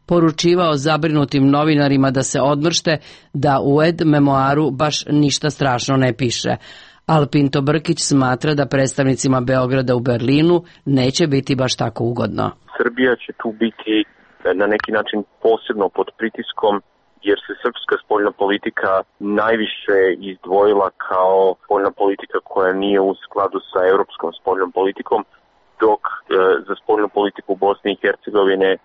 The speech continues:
Speaker 2: Makedonije i drugih zemalja postoji koliko toliko razumevanja da one zbog, e, unutrašnjih odnosa u Makedoniji između većinskog makedonskog i manjinskog albanskog stanovništva,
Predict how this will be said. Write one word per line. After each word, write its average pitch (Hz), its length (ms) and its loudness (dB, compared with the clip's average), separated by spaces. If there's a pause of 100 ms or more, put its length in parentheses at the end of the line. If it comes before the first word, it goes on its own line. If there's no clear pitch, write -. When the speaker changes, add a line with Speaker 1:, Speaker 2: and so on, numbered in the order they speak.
(320)
Speaker 2:
Makedonije 101 720 0 (180)
i 92 100 -14
drugih 101 340 -4
zemalja 98 460 2 (380)
postoji 110 520 2
koliko 101 440 -2
toliko 98 420 -2
razumevanja 98 640 2
da 92 200 0 (180)
one 95 160 2 (240)
zbog, 92 300 -2
e, 82 140 -2 (360)
unutrašnjih 104 540 0
odnosa 95 520 -2 (460)
u 98 80 -2
Makedoniji 95 720 0
između 90 460 -2 (220)
većinskog 92 440 -2
makedonskog 92 720 -2
i - 160 -12
manjinskog 92 380 -4 (120)
albanskog 107 440 -4
stanovništva, 101 640 0